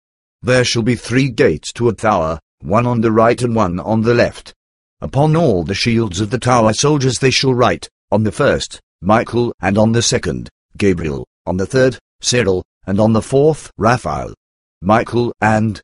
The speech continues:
Gabriel on the right, and Raphael and Cyril on the left. And push the enemy to the four T H side.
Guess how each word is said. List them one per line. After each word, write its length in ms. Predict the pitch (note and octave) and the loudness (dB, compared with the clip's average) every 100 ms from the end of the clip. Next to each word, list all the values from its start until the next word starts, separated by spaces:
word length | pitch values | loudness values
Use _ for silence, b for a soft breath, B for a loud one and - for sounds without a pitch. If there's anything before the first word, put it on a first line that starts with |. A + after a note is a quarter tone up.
| _ | _
Gabriel 500 | - F#2+ E2+ D2 B1+ - | 0 0 0 -6 -6 -4
on 140 | G#2 | -2
the 80 | C3+ | 2
right, 360 | A#2+ F#2+ A2+ - _ - | 2 2 -4 -14 _ -6
and 380 | F#2 F#2+ G2 - - | -2 0 -2 -4 -2
Raphael 600 | G#2+ B2 D#2+ C#2+ C#2 G1+ | 0 0 -2 -4 -6 -4
and 400 | G#2 A2 A2 G#2 - | -2 0 0 -4 -8
Cyril 440 | - B2 A2+ F#2+ F2+ | -6 -2 0 0 -2
on 120 | A2+ | -2
the 120 | A2+ A#2+ | 0 2
left. 400 | A2 E2 - - _ _ _ _ | 2 -2 -14 -20 _ _ _ _
And 280 | A2 A#2+ G#2+ - | -2 -2 -4 -10
push 340 | - C#3 B2+ - | -4 -2 0 -2
the 140 | C#3+ | 0
enemy 340 | D#3 G2 C#2 B1 - | 0 0 -4 -8 -10
to 100 | A2+ | -4
the 140 | G#2 | -4
four 400 | - C3+ A2+ D2+ - | 0 2 2 0 -4
T 260 | - D3+ E3+ | -2 2 2
H 420 | C3 E2 - - - - | 2 -2 -8 -12 -14 -12
side. 460 | - C#2 A#1 G#1 | -8 -6 -6 -12